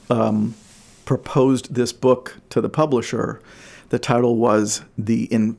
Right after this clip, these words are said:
The Chronically Inflexible Child. And of course, I was immediately told that that was not going to be the title of this book. But if you asked me what comes closer to describing what's really getting in these kids' way,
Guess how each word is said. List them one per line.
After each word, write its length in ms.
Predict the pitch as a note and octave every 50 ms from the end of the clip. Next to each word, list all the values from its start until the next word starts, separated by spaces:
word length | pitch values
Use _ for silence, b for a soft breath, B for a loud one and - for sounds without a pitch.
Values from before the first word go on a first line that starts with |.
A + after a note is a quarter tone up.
| -
The 180 | - G#2+ B2+ B2
Chronically 680 | - - - - D3 C3 B2+ C3+ C3+ - - C3+ B2 A#2+
Inflexible 760 | - A2 - - - C3 C3 C3+ - - C#3 A2 G#2 G2
Child. 480 | G2+ - - G#2+ G2 F#2 E2+ - - - - - - _ _ _ _ _ _ _ - - B B B B B B B B B B B B B
And 260 | - A#2 A2 A2 A2+
of 160 | A#2 A2+ G#2 -
course, 380 | - C3 A#2 A2+ A2+ - -
I 120 | - A2+ A2+
was 140 | A2+ G#2+
immediately 420 | B2+ A#2+ A#2+ B2+ A#2 A#2 - G#2+ A2+
told 220 | A2 - A#2 A2+
that 80 | - A2
that 100 | - A2+
was 120 | A2+ G#2 A2
not 320 | B2 A#2+ A#2 A#2+ A#2+ -
going 160 | - B2 A2+
to 60 | A2+
be 80 | G2+ A#2
the 100 | - A2
title 320 | - - A2+ G#2+ G#2 A2
of 80 | A2+ G#2+
this 160 | - - -
book. 420 | - - F3+ E3 B2 A2+ - - - B B B B B B B B B
But 300 | A#2+ G#2 G#2 C#3 A#2+ A#2
if 120 | A#2+ A#2+
you 140 | - C3 B2+
asked 320 | B2 B2 B2+ B2 - -
me 140 | B2+ B2 A#2
what 380 | A#2 A2 A2 A#2 B2 A#2+ - -
comes 340 | - - C#3+ B2+ A#2 A#2+ -
closer 580 | - - - - - C3 B2+ B2 - - C3
to 80 | G#2+ A2
describing 560 | G#2 A2+ A2+ - - B2 A2+ G#2+ G#2+ G#2 G2+
what's 200 | G2+ F2 - -
really 180 | B2+ A2+ A2+ A2+
getting 260 | G#2 A2+ B2 - G2+
in 80 | G2
these 180 | F#2 F2+ - -
kids' 220 | - - - -
way, 580 | B2+ A2+ G#2 A#2+ D3+ D3+ G#2 F2+ F#2+ - - -